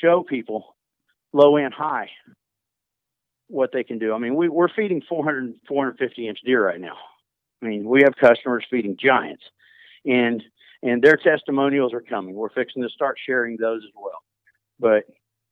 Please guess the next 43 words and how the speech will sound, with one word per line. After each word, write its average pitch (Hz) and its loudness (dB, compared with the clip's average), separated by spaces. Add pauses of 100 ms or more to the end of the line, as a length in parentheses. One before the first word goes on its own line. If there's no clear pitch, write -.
(200)
I 117 2
had 117 4
one 135 0
customer 131 -2 (100)
tell 135 -4
me 131 -2
this 131 -2
year, 131 0
you 127 -6
know, 120 -6
"We 113 -8
caught 151 2
our 147 2
deer 143 -4
last 139 -2
year 147 -6
at 131 -8
this 135 -8
time, 143 -2
and, 107 -10 (720)
you 120 -8
know, 123 0
he's 110 -4 (200)
eleven 143 6
inches 135 -2
bigger 139 0
than 131 -2
he 123 -2
was 135 2
at 117 -18
the 104 -18
sa-, 139 -2
exact 120 -4
date 123 -4
last 113 -4 (100)
year," 76 -20 (420)
you 117 -8
know, 110 -6 (680)
and 117 2
most 147 6
of 135 -2
it's 113 -14
mass. 113 -4